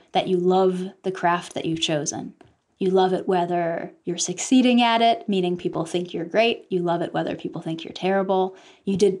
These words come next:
like, you are the person who is responsible for your relationship to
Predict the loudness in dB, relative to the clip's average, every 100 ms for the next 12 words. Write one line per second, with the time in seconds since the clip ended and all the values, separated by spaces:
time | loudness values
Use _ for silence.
0 | -2 0 0 -2 2 4 4 4 2 0
1 | -2 0 0 -2 -4 -8 -12 _ _ _
2 | _ _ _ _ _ _ _ _ _ _
3 | _ _ _ _ _ -6 -4 -2 0 0
4 | 0 0 0 -4 0 0 0 0 0 0
5 | 0 2 2 0 -2 -2 -2 -2 -4 -4
6 | -6 -8 -6 -2 0 0 0 -2